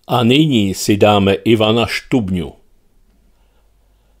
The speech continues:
Ponoří se Polsko a pobaltské státy do sebevražedné války proti Rusku?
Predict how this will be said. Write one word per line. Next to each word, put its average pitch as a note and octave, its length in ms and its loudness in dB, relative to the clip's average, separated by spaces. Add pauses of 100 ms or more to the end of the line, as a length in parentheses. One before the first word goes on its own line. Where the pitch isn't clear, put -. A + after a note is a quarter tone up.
(100)
Ponoří C#3 460 2
se - 180 2
Polsko C3 720 0
a C#3 80 0
pobaltské B2 720 0
státy A2 560 -2
do A#2 120 0
sebevražedné G#2+ 920 0
války G2+ 440 -2
proti G#2+ 460 -4
Rusku? F#2 560 -10